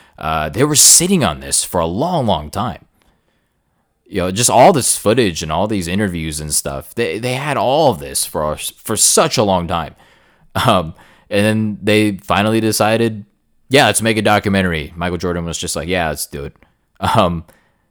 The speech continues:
oh, it's, it, it's so great. I love the format. I love the storytelling, the non-linear storying te-, uh, storytelling, uh, format, uh, of this documentary. Uh, you know,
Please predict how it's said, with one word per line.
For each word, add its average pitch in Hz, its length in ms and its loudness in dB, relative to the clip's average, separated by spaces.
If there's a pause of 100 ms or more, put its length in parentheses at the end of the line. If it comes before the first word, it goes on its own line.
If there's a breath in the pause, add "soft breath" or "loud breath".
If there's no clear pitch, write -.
(160)
oh, 92 240 6
it's, 87 360 -2
it, 101 240 -2
it's 98 200 0
so 95 340 2
great. 85 320 -2
I 87 180 0
love 98 560 0
the 87 120 -2
format. 95 640 0
I 85 200 -2
love 90 200 -2
the 87 140 -4
storytelling, 85 880 -2
the 95 100 -2
non-linear 98 1200 2
storying 80 540 -4
te-, 78 100 -12
uh, 85 340 -6
storytelling, 82 840 -4 (460)
uh, 78 440 -4
format, 80 680 -4 (760)
uh, 78 280 -4
of 82 200 -6
this 87 160 -4
documentary. 78 840 -6 (160)
Uh, 76 340 -4
you 95 120 -6
know, 80 260 -6